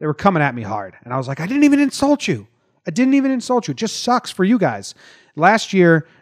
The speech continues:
Rick Hahn, the G M of the White Sox, he said he went to sleep feeling very confident because they gave the best offer. But the Machado wanted guaranteed money. They were giving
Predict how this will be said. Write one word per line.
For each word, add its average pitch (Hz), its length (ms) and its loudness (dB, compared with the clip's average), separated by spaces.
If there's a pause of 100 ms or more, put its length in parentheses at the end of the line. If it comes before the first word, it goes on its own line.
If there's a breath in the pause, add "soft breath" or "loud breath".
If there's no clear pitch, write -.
(120 soft breath)
Rick 170 320 2
Hahn, 151 340 4
the 127 80 -4
G 147 240 0
M 151 160 2
of 139 80 -2
the 135 100 -2
White 139 200 0
Sox, 120 340 -8 (160 soft breath)
he 196 220 -4
said 147 420 -4 (180 soft breath)
he 196 280 -8
went 185 320 -8
to 160 100 -16
sleep 151 400 -10
feeling 123 400 -12
very 160 460 -2
confident 127 640 -8 (220 soft breath)
because 127 420 -8
they 156 240 2
gave 147 500 -2
the 117 140 -10
best 135 560 -6 (180)
offer. - 480 -4 (1600)
But 139 120 -4
the 143 220 -4
Machado 151 500 4
wanted 139 320 2
guaranteed 143 540 -2
money. 123 360 -6 (460)
They 127 380 -4
were 123 120 -6
giving 123 460 -6